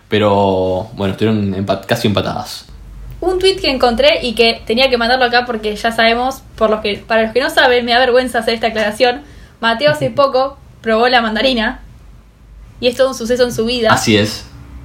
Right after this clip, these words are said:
Speaker 2: Cam-,
Speaker 1: That's me.
Speaker 2: ¿Cambió tu vida? ¿Cómo te sentís?
Speaker 1: Igual que siempre, y, o sea, así hagan la mejor campaña de marketing del universo, no voy a comprar mandarinas porque me parecen muy incómodas de comer.
Speaker 3: Eso,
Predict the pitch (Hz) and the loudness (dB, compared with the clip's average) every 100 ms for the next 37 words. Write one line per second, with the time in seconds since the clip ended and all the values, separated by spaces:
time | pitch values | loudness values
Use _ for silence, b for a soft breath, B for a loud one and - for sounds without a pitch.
0 | - - 233 123 123 - 135 143 139 233 | -12 -2 2 2 2 2 4 4 2 0
1 | 254 320 294 269 320 226 226 - - 269 | 0 -2 -2 0 2 0 -2 -12 -6 -4
2 | 269 254 214 208 - - - - - 101 | -2 -4 -4 -6 -8 -20 -20 -20 -6 0
3 | 104 110 120 117 117 117 - - - 95 | 0 2 2 2 4 2 -2 -10 -2 0
4 | 92 90 87 87 90 80 - - - - | 2 0 -2 -2 -2 -4 -6 -14 -12 -6
5 | 101 90 87 85 - - - - 117 110 | -2 0 0 -2 -8 -12 -10 -6 -2 0
6 | 104 104 110 104 98 98 98 95 117 104 | 2 2 2 0 0 0 0 0 -2 0
7 | 101 101 110 110 101 107 113 107 107 101 | -2 0 0 0 2 0 0 0 -2 0
8 | 98 101 110 110 117 104 98 101 98 95 | 0 0 0 0 0 0 0 0 0 -2
9 | 98 101 98 - - 98 101 104 113 113 | -4 -4 -6 -12 -4 0 2 2 2 2
10 | 107 101 98 104 104 101 101 98 104 104 | 0 -2 -2 -4 -2 -2 -2 -2 0 0
11 | 87 90 113 - 233 - 151 | 0 -2 -4 -2 0 0 -2